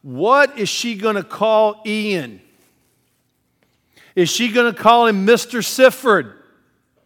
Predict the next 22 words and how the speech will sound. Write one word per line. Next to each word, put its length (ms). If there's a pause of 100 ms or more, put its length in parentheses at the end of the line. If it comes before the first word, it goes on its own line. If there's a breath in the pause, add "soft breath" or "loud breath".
(1300)
Of 120
course 320
she's 300
not. 400 (1200)
She's 200
gonna 180
call 300
him 120
Father. 760 (1000)
In 80
fact, 680 (600)
she's 300
gonna 140
call 240
him 100
what? 320 (1000)
Daddy. 640 (1800)
She's 360
gonna 220
call 300
him 200
Daddy. 500